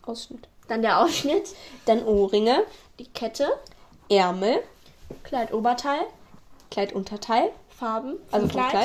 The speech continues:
Speaker 1: Kleid. Schuhe.
Speaker 2: Schuh, was steht da?
Speaker 1: Schuhfarbe.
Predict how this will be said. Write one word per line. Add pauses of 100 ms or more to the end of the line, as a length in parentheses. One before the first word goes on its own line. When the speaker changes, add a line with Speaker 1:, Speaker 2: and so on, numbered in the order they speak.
Speaker 1:
Kleid. (400)
Schuhe. (1080)
Speaker 2:
Schuh, (200)
was
steht
da?
Speaker 1:
Schuhfarbe.